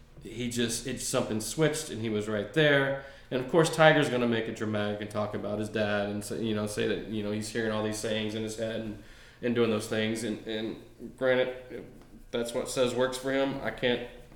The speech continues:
discount the guy for what he's done. I got emotional coming off the victory yesterday, hugging his son right where he hugged his father Earl in ninety-seven, you know, twenty-two years in the making.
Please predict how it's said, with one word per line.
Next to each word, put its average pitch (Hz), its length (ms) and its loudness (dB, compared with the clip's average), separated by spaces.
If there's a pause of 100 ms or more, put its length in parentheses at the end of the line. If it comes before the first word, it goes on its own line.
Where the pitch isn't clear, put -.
discount 139 440 2
the 110 80 -2
guy 110 200 2
for 110 140 -4
what 107 160 0
he's 107 160 -4
done. 117 420 0 (600)
I 160 120 10
got 165 200 12
emotional 151 720 4 (480)
coming 156 280 6
off 143 240 4
the 147 80 2
victory 139 380 4
yesterday, 131 580 4
hugging 127 280 4
his 120 120 2
son 127 360 2
right 120 200 4
where 120 160 4
he 120 60 6
hugged 120 220 -2
his 113 200 -6
father 117 320 2
Earl 117 320 4
in 117 80 0
ninety-seven, 117 960 0
you 123 120 -2
know, 110 200 2
twenty-two 120 400 -4
years 117 300 0
in 113 60 -4
the 110 60 -2
making. 117 540 0